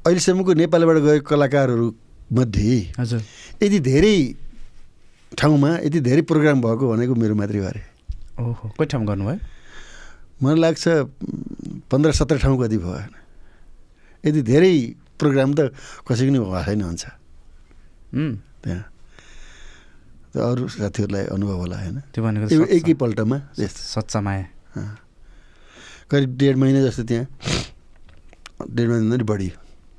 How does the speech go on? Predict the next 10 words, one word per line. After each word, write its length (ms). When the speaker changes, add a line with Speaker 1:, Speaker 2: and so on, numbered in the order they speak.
Speaker 2:
हजुर। 280
Speaker 1:
बस्यो। 280
Speaker 2:
उम्। 400
Speaker 1:
धेरै 180
ठाउँमा। 280
एक 120
ठाउँमा 240
प्रोग्राम 340
हेऱ्यो, 220
Speaker 2:
उम्। 440